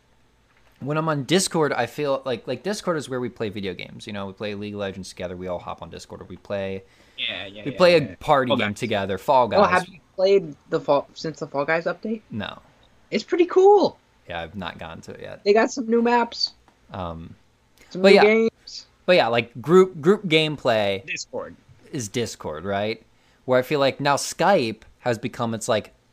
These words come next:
Speaker 1: "Oh, this is the podcasting place. This is where
Speaker 2: Oh,
Speaker 1: we,
Speaker 2: really?
Speaker 1: like,
Speaker 2: This is the new podcast.
Speaker 1: this is where we, like, we come to Skype to record our podcast." Like, that's,
Speaker 2: Well,
Speaker 1: that's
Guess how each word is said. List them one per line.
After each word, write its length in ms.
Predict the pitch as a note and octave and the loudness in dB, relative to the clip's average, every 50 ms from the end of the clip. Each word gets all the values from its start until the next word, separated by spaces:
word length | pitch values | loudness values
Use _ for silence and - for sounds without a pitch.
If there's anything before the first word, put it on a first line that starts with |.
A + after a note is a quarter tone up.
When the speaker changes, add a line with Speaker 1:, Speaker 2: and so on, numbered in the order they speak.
| _ _ | _ _
Speaker 1:
"Oh, 120 | D#3+ D#3+ C3+ | -2 -2 0
this 240 | A2+ A2 A2+ - - | -2 -4 -6 -6 -6
is 60 | C#3+ | -8
the 120 | B2 - C3 | -8 -8 -10
podcasting 800 | - - C#3 C#3+ - - - G#2 F#2 F2 - - - F#2+ F2 F2 | -8 -4 -4 -4 -4 -4 -8 -10 -10 -10 -12 -14 -16 -16 -16 -16
place. 560 | - - - - - - D#3+ - - - - _ _ _ | -14 -14 -14 -14 -16 -16 -18 -18 -18 -20 -20 _ _ _
This 180 | - - - - | -18 -16 -12 -10
is 160 | B2+ B2 B2 | -10 -10 -8
where 160 | C3+ C3+ C3 | -6 -2 0
Speaker 2:
Oh, 140 | D#3 E3+ E3 | 2 4 4
Speaker 1:
we, 60 | D#3+ | 4
Speaker 2:
really? 240 | D#3 D#3 E3 - E3+ E3 D3+ | 4 4 4 4 2 0 0
Speaker 1:
like, 80 | C#3 C3+ | -2 -6
Speaker 2:
This 180 | D3+ E3 - | -10 -14 -10
is 140 | F3+ E3+ G#3 | -8 -6 -4
the 160 | A3 G#3+ E3 | -2 -2 -2
new 160 | D#3+ D#3+ E3 | 0 0 -2
podcast. 540 | D#3+ E3 E3+ D3+ D#3 C#3 - E3 - - - | 0 0 2 2 2 2 -2 -8 -12 -10 -4
Speaker 1:
this 260 | - C3+ C#3 C3+ C#3+ | -2 -2 -2 -2 -4
is 180 | D3+ D#3 D3 C#3 | -6 -6 -6 -4
where 240 | C#3 C#3+ D3 D3 D3 | -2 0 2 2 2
we, 140 | D3+ D3+ D3+ | 2 0 2
like, 300 | D3 D3+ D3 C#3+ - - | 2 2 2 2 -2 -8
we 140 | C#3+ B2+ B2 | -8 -8 -8
come 260 | - - C#3 C3+ D3 | -6 -6 -6 -4 -4
to 80 | D#3 D#3+ | -4 -6
Skype 400 | - - - C#3 A#2 A#2 - - | -6 -2 0 0 0 0 0 -4
to 100 | - C3+ | -6 -6
record 340 | B2+ A#2+ A#2 - - G#2 G#2 | -6 -6 -6 -6 -6 -4 -2
our 80 | A2+ A#2+ | -4 -4
podcast." 640 | A#2 - C#3+ D3 D3+ D3+ - - - - - - - | -4 -2 -2 -2 -2 -4 -8 -12 -14 -12 -12 -12 -12
Like, 140 | G2 - | -10 -8
that's, 340 | - G#2 G#2+ G#2+ - - - | -6 -6 -6 -6 -8 -12 -2
Speaker 2:
Well, 160 | F3 F#3+ A3 | 0 2 2
Speaker 1:
that's 320 | A#3+ A3 G3+ - - - | 2 0 -2 -8 -14 -18